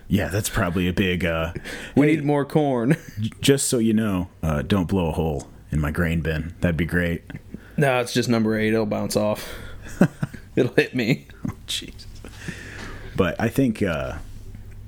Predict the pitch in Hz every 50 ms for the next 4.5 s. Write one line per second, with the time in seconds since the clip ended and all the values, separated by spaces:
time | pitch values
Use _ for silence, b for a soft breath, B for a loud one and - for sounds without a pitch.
0 | - - - - - - - - - - - - - - - - - - - 82
1 | 107 110 113 107 113 113 107 107 101 101 92 90 - - - 107 131 131 127 -
2 | - 87 82 - 104 98 80 69 71 - - B B B B B B B B B
3 | B B - 76 76 69 64 - - - - 113 113 107 90 87 - 92 90 80
4 | 76 - - 85 78 71 71 - - -